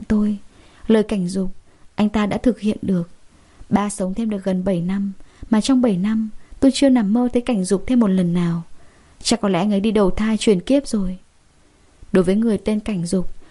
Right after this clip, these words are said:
trong lòng tôi cảm thấy tiếc nuối. Người ta vì chờ tôi bao năm, làm biết bao chuyện, để cuối cùng chẳng làm được điều gì cho người ta hết. Bây giờ chỉ có thể cầu nguyện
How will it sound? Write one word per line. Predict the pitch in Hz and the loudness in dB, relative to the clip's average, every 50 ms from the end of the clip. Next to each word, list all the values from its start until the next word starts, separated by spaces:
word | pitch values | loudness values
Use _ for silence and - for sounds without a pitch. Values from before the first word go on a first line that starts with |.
| - - | -20 -12
trong | - - 285 269 | -4 0 2 4
lòng | 254 233 202 196 - | 4 6 6 6 4
tôi | 254 - | 4 2
cảm | 247 220 185 180 | 0 -2 -4 -4
thấy | 208 208 | -4 -4
tiếc | - - 285 294 294 | -2 -2 -2 0 2
nuối. | 233 214 202 202 220 254 277 - - - - - _ _ - - - - - | 2 2 2 2 0 -2 -4 -8 -16 -20 -20 -20 _ _ -20 -20 -10 -2 2
Người | 208 190 180 | 2 4 4
ta | - 214 214 214 214 | 2 0 -2 -2 -2
vì | 202 202 190 170 | -2 -2 -2 -2
chờ | - - 202 175 - | 0 0 0 0 0
tôi | 214 214 | 0 2
bao | 226 226 220 | 2 2 2
năm, | 214 220 220 214 214 214 208 - - | 2 2 2 2 0 -2 -2 -2 0
làm | 220 208 196 208 | 0 2 4 4
biết | 269 269 - | 2 2 2
bao | 247 240 240 240 | 2 2 0 0
chuyện, | - - 233 214 - _ - - _ _ _ - - - | 0 -2 -4 -4 -6 _ -20 -20 _ _ _ -6 0 2
để | 214 214 | 2 4
cuối | 220 240 233 | 4 4 2
cùng | 233 - 277 269 226 196 185 170 - | 2 2 0 0 0 0 -2 -6 -6
chẳng | - 226 202 196 | -4 -2 -2 0
làm | 196 196 190 | 0 0 0
được | 175 175 175 | -2 -2 0
điều | 190 196 185 | 2 2 2
gì | - - 190 185 175 175 | 2 2 2 0 0 0
cho | - 240 | 0 2
người | 233 220 202 180 | 2 4 2 2
ta | - - 233 233 | 2 2 0 2
hết. | 226 226 254 277 277 - - - - _ _ _ _ _ _ _ _ _ - - | 2 4 2 2 0 -2 -8 -20 -20 _ _ _ _ _ _ _ _ _ -4 0
Bây | 190 202 196 | 0 0 2
giờ | 185 196 185 175 - | 2 0 0 0 0
chỉ | - 165 | -2 -2
có | - 196 | 0 0
thể | 202 - 247 214 | 0 2 2 0
cầu | - - 196 190 | 2 2 2 2
nguyện | 180 185 190 190 185 | 2 2 0 0 -2